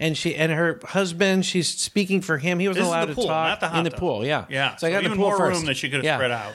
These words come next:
Speaker 1: And,
Speaker 2: So
Speaker 1: and she was like, "You're gonna," f-, she swore a lot too, Fred,
Speaker 2: Oh,
Speaker 1: which
Speaker 2: yeah.
Speaker 1: doesn't bother me, I swear,
Speaker 2: Yeah.
Speaker 1: but it was, it was a little over the top. She's
Speaker 2: Right.
Speaker 1: like,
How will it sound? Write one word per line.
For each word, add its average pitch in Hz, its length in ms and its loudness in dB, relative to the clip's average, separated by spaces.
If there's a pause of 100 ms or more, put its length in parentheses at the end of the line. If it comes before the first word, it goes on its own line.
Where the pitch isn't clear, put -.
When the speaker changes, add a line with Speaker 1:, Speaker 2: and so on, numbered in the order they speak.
(120)
Speaker 1:
And, 147 200 2
Speaker 2:
So 131 80 -6
Speaker 1:
and 151 120 0
she 180 120 0
was 165 120 2
like, 147 220 -2
"You're 339 140 0
gonna," 254 160 0
f-, - 200 -10
she - 160 2
swore 202 440 0
a 202 80 2
lot 123 260 0
too, 143 140 0
Fred, 139 200 -2
Speaker 2:
Oh, 151 60 0
Speaker 1:
which 160 160 0
Speaker 2:
yeah. - 60 -8
Speaker 1:
doesn't 285 240 0
bother 139 280 0
me, 165 120 -2
I 180 60 2
swear, - 200 0
Speaker 2:
Yeah. 165 60 4
Speaker 1:
but 156 160 2
it - 20 0
was, 151 160 -2
it - 320 -18
was 160 100 2
a 202 40 0
little 220 160 0
over 156 160 0
the 117 80 -4
top. 131 240 -2
She's 135 100 2
Speaker 2:
Right. 117 120 2
Speaker 1:
like, - 60 -12